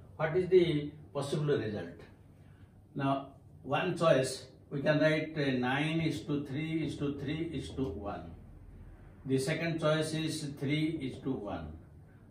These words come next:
The third choice is, uh, all tall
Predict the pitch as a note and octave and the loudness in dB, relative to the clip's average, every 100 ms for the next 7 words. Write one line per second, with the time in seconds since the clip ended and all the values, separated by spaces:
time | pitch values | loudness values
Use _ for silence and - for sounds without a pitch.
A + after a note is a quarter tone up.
0 | - C3+ C3+ C#3+ D#3+ - D#3+ D#3 D#3 E3 | -2 0 2 2 2 2 2 2 0 -2
1 | E3 D#3+ - E3 D3 C#3+ - - - - | 0 -2 0 2 4 2 -2 -12 -20 -20
2 | - - C#3 C#3+ D#3 D#3 E3 - - - | -20 -4 6 8 10 8 4 -4 -12 -20
3 | - - - - - - - - - - | -20 -20 -20 -20 -20 -20 -20 -20 -20 -20
4 | - - - C#3 D3 E3 E3 - | -20 -20 -2 4 8 8 4 -2